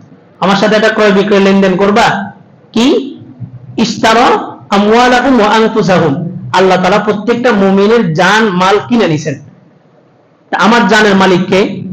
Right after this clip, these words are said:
আল্লাহ। আমার সম্পদের মালিক কে? আল্লাহ। এই কারণেই তো আমি যাকাত দিতে হয়,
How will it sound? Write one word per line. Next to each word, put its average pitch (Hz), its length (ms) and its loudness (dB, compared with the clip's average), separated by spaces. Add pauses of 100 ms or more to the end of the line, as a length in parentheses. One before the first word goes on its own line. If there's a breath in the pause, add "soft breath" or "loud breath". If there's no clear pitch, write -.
(200)
আল্লাহ। 139 540 -2
আমার 190 180 0
সম্পদের 214 460 0
মালিক 202 280 0
কে? - 360 -2 (140)
আল্লাহ। 151 360 0
এই 233 120 0
কারণেই 269 300 2
তো 262 60 0
আমি 254 160 2
যাকাত 220 240 2
দিতে 196 220 0
হয়, 175 300 0